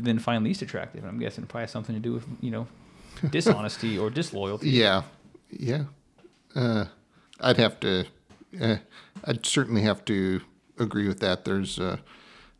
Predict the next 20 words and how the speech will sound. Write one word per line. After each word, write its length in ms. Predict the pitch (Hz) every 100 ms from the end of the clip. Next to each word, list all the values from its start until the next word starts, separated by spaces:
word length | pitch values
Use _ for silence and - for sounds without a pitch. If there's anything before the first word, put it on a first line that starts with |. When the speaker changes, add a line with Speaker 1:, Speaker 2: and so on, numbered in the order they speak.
| -
Speaker 2:
uh, 200 | 180 - 90 _ _ _ _ _ _ _ _ _ _ _ _
I've 120 | 113 -
had 260 | 113 101
times 420 | - 101 104 117 -
where, 320 | 107 101 98 -
you 140 | 180 107
know, 180 | 98 117 _ _ _ -
I've 160 | 113 101
been 260 | 104 101 101 _ -
stabbed 420 | - - 110 104
in 80 | 107
the 60 | 98
back 320 | 95 101 -
by 100 | 107
people 380 | 92 110 104 104
that 220 | 101 92 - _ -
I 80 | 95
would, 200 | 98 95 - - _ _ _ - _ -
you 140 | 101
know, 180 | 87 90